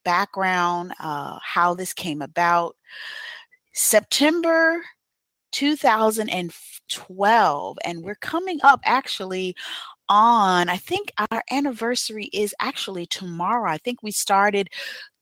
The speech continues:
doing conference calls and doing, um, gathering together, I think on September twelfth of, of, uh,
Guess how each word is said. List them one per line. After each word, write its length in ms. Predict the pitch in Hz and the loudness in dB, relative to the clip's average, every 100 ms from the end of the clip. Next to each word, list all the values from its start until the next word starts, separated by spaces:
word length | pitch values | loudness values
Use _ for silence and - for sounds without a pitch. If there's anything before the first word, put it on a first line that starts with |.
| _ _ 156 | _ _ -4
doing 320 | 226 226 214 | 0 2 2
conference 480 | - 208 208 202 - | 4 2 2 -2 -2
calls 560 | - 196 180 180 175 | 4 6 8 6 4
and 200 | 160 156 | -2 -4
doing, 600 | 151 196 190 190 185 185 - | -4 -4 -2 -2 -2 -2 -4
um, 600 | 160 156 151 151 135 147 _ _ _ _ _ _ - - | -2 -2 -2 -6 -10 -14 _ _ _ _ _ _ -10 -6
gathering 500 | 151 175 202 208 202 | 0 2 4 2 -2
together, 560 | 196 170 170 196 190 160 | -6 -4 2 2 4 0
I 80 | 165 | 0
think 240 | 262 294 | -4 -2
on 160 | 196 160 | -2 -2
September 540 | - - - 247 220 | -6 -10 -6 -6 -6
twelfth 440 | - - 175 214 - | -6 -2 0 -2 -8
of, 120 | 160 _ - - - - | -12 _ -20 -20 -20 -2
of, 340 | 185 180 165 165 | 4 4 4 0
uh, 160 | 147 | -2